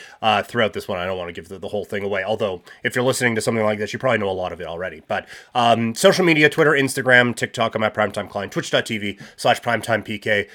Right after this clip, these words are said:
Um, you can email the show, couch potato diary at yahoo dot com. You can also find us on Facebook. Um, the, the legacy looks are audio only, um, so, but, uh, other episodes are normally put up on YouTube. Just search Couch Potato Diary. All right,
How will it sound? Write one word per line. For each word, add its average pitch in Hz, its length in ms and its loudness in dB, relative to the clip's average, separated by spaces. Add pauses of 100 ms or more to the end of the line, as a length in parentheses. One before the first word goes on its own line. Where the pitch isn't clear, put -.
(160)
Um, 104 240 2
you 104 100 -6
can 110 180 -8
email 156 300 2
the 147 100 4
show, 143 200 2
couch 127 220 0
potato 110 280 2
diary 107 320 6
at 98 80 0
yahoo 101 300 -4
dot 92 160 -6
com. 180 160 4
You 139 80 -4
can 139 80 -2
also 123 140 -4
find 110 220 -2
us 98 160 -2 (280)
on 104 340 0 (280)
Facebook. - 560 -4
Um, 98 460 2
the, 123 300 2
the 120 240 0
legacy 160 360 0
looks 165 360 2
are 117 260 -2
audio 113 300 -2
only, 151 360 0 (280)
um, 104 440 0
so, 98 640 -2
but, 101 260 -4
uh, 101 280 -6
other 160 220 2
episodes 123 400 0
are 110 40 -2
normally 107 280 -2
put 101 120 -6
up 95 160 -4 (240)
on 110 200 2
YouTube. 101 380 -4
Just 107 180 -4
search 101 180 -6
Couch 90 220 -6
Potato 92 260 -8
Diary. 85 400 -10
All 139 80 2
right, 147 220 6